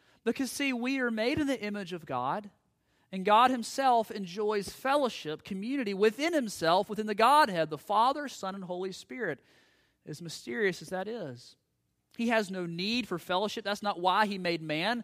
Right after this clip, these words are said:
He didn't make man 'cause he was lonely. He has no need. But see, we are made in the image of God, and therefore we have within us not just the capability, but desire and design for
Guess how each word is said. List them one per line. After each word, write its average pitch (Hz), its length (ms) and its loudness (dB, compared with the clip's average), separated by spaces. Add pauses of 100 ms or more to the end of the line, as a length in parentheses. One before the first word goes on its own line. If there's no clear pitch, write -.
(160)
He 220 100 0
didn't 226 180 2
make 214 200 4
man 196 320 2
'cause 196 160 2
he 180 100 0
was 147 160 -4
lonely. 151 640 -4 (1200)
He 233 140 -10
has 165 260 -2
no 123 160 -10
need. 117 380 -12 (2000)
But 202 80 -8
see, 254 100 0
we 262 200 2
are 277 80 2
made 233 200 2
in 254 80 0
the 220 80 0
image 208 200 -4
of 202 100 -8
God, 294 260 8
and 226 100 4
therefore 233 360 2
we 262 220 0
have 240 200 4
within 214 240 -2
us 269 240 2
not 233 180 0
just 226 180 -4
the 214 60 -6
capability, 202 760 2
but 170 160 -6
desire 180 840 2
and 175 220 -8
design 165 920 0 (300)
for 156 720 -6